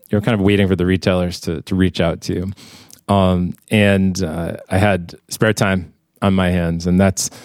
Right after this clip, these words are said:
that's when my, my first book, Patek Philippe in America, came out in two thousand eight. After three years of obsessively working on that, um, it was, uh, those years were, it was almost a decade at Patek Philippe, were fantastic. The, the,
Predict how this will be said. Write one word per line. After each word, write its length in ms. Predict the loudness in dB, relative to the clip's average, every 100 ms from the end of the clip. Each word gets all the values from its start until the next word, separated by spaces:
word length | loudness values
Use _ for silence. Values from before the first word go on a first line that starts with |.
| -20 -12 -4
that's 220 | -2 0
when 120 | 2
my, 240 | 2 2 0
my 180 | 0
first 300 | 0 -2 -2
book, 380 | 0 0 -2 -12
Patek 320 | -6 -2 -2
Philippe 280 | 0 0 2
in 40 | 2
America, 640 | 2 2 0 0 -2 -2
came 180 | 0 2
out 200 | 2 0
in 60 | 0
two 140 | 0
thousand 380 | 0 0 2 2
eight. 260 | 2 0 -4 _
After 440 | -8 -6 -4 -6 -6 -12 _ _ -18 -2
three 220 | 2 4
years 300 | 2 2 0
of 120 | -4 -8 -12
obsessively 600 | -4 -2 -2 -2 -2 0
working 360 | 0 -2 -2 -2
on 180 | 0
that, 260 | 0 -2 -6 -14 -18 -18 -20 -20 _
um, 560 | 0 0 0 -2 -6 -8 0
it 200 | 0 4
was, 580 | 4 4 4 0 0 2
uh, 640 | 2 2 0 -4 -8 -8
those 280 | 0 2 2
years 340 | 2 4 4 2
were, 160 | 0
it 380 | 0 -8 -14 -12
was 140 | -2
almost 280 | 2 2 0
a 40 | -2
decade 440 | -2 0 2 2
at 80 | 0
Patek 260 | -2 -2 0
Philippe, 180 | 0 0
were 80 | -2
fantastic. 840 | -2 -4 -4 -6 -6 -6 -8 -6
The, 260 | -6 -6 -8 -14 -8
the, 180 | -6